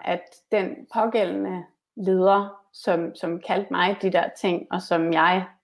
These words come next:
øh, desværre ved, har, har gjort det samme med, øh, med minimum en anden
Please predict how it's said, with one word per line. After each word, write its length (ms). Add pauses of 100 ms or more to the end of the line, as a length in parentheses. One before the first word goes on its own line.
(140)
øh, 360
desværre 520
ved, 240 (140)
har, 320 (100)
har 60
gjort 280 (140)
det 100
samme 500 (540)
med, 440
øh, 160 (760)
med 140
minimum 580
en 160
anden 400